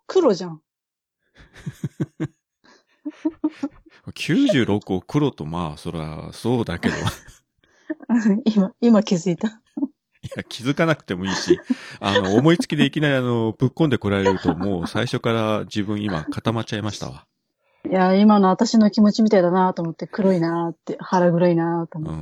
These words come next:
Speaker 2: うん、まあ、それはいつもだろう。
Speaker 1: そうなんですよ。
Speaker 2: ということで、えー、収録しております本日が五月二十二日の土曜日の午後八時半を回ったところなんですが、
Speaker 1: はい。
Speaker 2: 前回お聞きになった方はお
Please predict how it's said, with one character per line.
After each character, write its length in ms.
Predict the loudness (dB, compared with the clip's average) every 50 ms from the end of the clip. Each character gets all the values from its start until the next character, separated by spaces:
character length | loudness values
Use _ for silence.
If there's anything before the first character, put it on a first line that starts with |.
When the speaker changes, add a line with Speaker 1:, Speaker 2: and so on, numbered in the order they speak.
| -10 -10
Speaker 2:
う 20 |
ん、 40 | -10
ま 80 | -10 -10
あ、 20 |
そ 100 | -8 -6
れ 80 | -4 -4
は 40 | -4
い 60 | -4
つ 100 | -4 -4
も 80 | -4
だ 100 | -4 -4
ろ 100 | -6 -8
う。 20 | -12 -16 _ _ _ _ _ _ _ _ _
Speaker 1:
そ 300 | -14 -8 0 2 4 4
う 40 | 4
な 120 | 2 2
ん 40 | 0
で 80 | -2 -4
す 180 | -6 -6 -4
よ。 140 | -4 -4 -6 -8 _ _ _ _ _
Speaker 2:
と 80 | -6 -4
い 40 | -2
う 40 |
こ 120 | -2 -2 0
と 140 | 0 0 2
で、 240 | 2 2 2 0 _
え 280 | -2 -2 0 0 0 -2
ー、 40 | -2
収 200 | -2 -2 -2 -2
録 220 | -2 -2 -4 -6
し 60 | -6
て 100 | -4 -2
お 100 | -2 -2
り 80 | -2 -2
ま 140 | -4 -4 -4
す 140 | -4 -6
本 280 | -4 -4 -4 -4 -4 -4
日 380 | -6 -8 -10 _ -8 -10 -8 -6
が 300 | -2 -2 -2 -2 -2 -6 _
五 180 | -6 -6 -4 -2
月 340 | -4 -4 -6 _ -8 -8 -6
二 240 | -6 -4 -6 -6
十 380 | -6 -4 -4 -2 -2 -2 -4 -6
二 180 | -6 -6 -6 -8
日 220 | -8 -8 -10 -10
の 160 | -8 -8 -6
土 100 | -4 -4
曜 220 | -2 0 0 -2 -2
日 160 | -4 -6 -8
の 100 | -8 -6
午 140 | -6 -6 -6
後 100 | -6 -8
八 280 | -10 -10 -10 -8 -6
時 60 | -6
半 240 | -6 -8 -8 -10 -8
を 60 | -8
回 140 | -6 -6 -8
っ 20 | -8
た 140 | -8 -10
と 100 | -10 -10
こ 100 | -6 -6
ろ 80 | -6 -4
な 120 | -4 -6
ん 40 | -8
で 80 | -8 -10
す 120 | -12 -8
が、 260 | -4 -2 -2 -2 -2 _ _ _ _ _ _ _ _ _ _ -4
Speaker 1:
は 160 | -2 0 0
い。 160 | 0 -2 -4 _ _ _ _ _ _ _ _ _ -4 -2
Speaker 2:
前 120 | -2 0
回 160 | 2 2 2
お 60 | 2
聞 140 | 0 -2 -6
き 80 | -6 -6
に 100 | -4 -4
な 140 | -4 -6 -6
っ 80 | -6
た 100 | -8 -8
方 300 | -6 -6 -6 -6 -4 -4
は 40 |
お 20 | -4